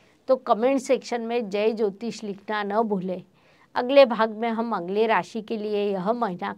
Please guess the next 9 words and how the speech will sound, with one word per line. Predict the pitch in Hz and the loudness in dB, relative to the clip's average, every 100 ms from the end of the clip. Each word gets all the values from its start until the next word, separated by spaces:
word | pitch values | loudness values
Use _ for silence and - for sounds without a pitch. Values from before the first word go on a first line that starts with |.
| - | -10
कैसा | 185 233 | -4 0
रहेगा, | 233 196 180 185 175 - - - _ - | 0 -2 -6 -6 -8 -10 -20 -20 _ 4
यह | 254 285 | 8 8
समझने | 302 262 214 214 214 202 | 8 2 -2 -4 -2 -2
के | 220 | -4
लिए | 208 202 208 | -4 -2 -4
पुनश्च | 208 190 220 214 - | -4 -2 -2 -4 -4
अवश्य | 190 190 208 - 202 | -2 -2 -4 -6 -6
मिलेंगे। | 202 226 247 233 | -2 -2 -2 -2